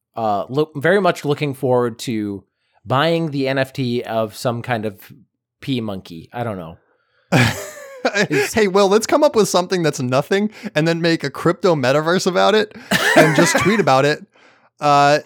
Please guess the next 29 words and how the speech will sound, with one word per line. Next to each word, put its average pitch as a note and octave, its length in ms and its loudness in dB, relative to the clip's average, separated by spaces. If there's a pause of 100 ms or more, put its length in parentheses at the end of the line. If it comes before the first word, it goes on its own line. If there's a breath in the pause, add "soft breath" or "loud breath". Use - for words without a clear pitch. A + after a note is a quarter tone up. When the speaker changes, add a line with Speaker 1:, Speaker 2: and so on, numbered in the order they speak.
(460)
Speaker 2:
that's, F3 260 2
and E3+ 240 2
that's, F3+ 260 2 (140)
and, D3+ 260 -2
and C#3 140 0
then F3 120 2
we F3+ 100 -2
cash E3+ 320 -2
out. F3 280 0 (840)
Speaker 1:
Can E4+ 160 -2
we F4+ 80 2
blame E3 400 0
this D3+ 220 0
on C3+ 180 0
the C3 140 -2
Marvel B2 320 0
Cinematic B2 640 -2
Universe B2+ 560 -4
for - 260 -4
everybody A#2 440 -2
going A2 320 -2
universe B2 520 -4
crazy? B2+ 600 -4 (240)
Why F#4+ 160 4
does F4+ 160 2
everybody D#3 480 2
need C3+ 180 -4
a C3 60 -2
u-, C3+ 160 -4